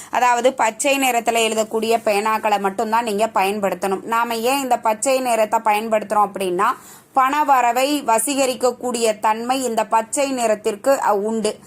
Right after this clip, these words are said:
அதனாலதான் பச்சை நிறத்தை நாம பயன்படுத்துறோம். இது வந்து பணத்தை ஈர்க்கும் சக்தி அப்படிங்கிறது இந்த கிரீன் கலருக்கு உண்டு.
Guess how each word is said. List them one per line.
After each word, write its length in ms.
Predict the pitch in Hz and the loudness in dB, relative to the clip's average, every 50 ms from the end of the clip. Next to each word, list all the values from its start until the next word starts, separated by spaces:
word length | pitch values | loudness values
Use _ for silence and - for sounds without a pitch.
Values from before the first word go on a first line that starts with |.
| - - - - - | -20 -20 -18 -6 -2
அதனாலதான் 600 | - 233 262 277 285 285 269 254 254 269 277 277 | 0 0 2 2 2 2 2 2 2 0 0 2
பச்சை 480 | 254 240 233 233 - - 311 285 285 | 0 0 0 0 -2 -2 0 0 0
நிறத்தை 500 | 277 269 247 233 226 226 220 - 247 262 | 0 0 0 0 0 0 0 0 -2 0
நாம 300 | 254 226 208 208 208 226 | 0 0 0 2 2 0
பயன்படுத்துறோம். 720 | 240 233 226 202 202 220 220 208 202 196 190 214 196 196 208 | 0 2 0 0 0 -2 -2 -2 -2 -2 -2 -2 -2 -2 -2
இது 180 | 214 220 247 | -2 -2 0
வந்து 180 | 240 247 254 254 | 0 0 -2 -2
பணத்தை 540 | 247 240 214 214 233 240 - - 254 254 226 | 0 0 0 0 0 -4 -2 -2 -2 -2 -2
ஈர்க்கும் 520 | 214 226 254 277 277 - - 262 247 240 | -4 -6 -4 -4 -4 -4 -4 -6 -4 -4
சக்தி 520 | 226 - 247 214 214 - - - 269 254 | -4 -2 -2 -4 -4 -6 -8 -4 -2 0
அப்படிங்கிறது 520 | 233 208 214 214 214 220 226 214 202 208 226 | 0 -2 -2 -4 -6 -4 -2 -2 -2 0 0
இந்த 220 | 254 247 233 220 | 0 2 2 0
கிரீன் 360 | 214 202 226 254 262 269 262 | -2 -2 -2 -2 -2 -2 -2
கலருக்கு 440 | 262 240 220 208 190 190 185 - 202 | 0 0 0 0 0 -2 -4 -4 -4
உண்டு. 300 | 185 185 190 180 180 170 | -4 -2 -2 0 -2 -2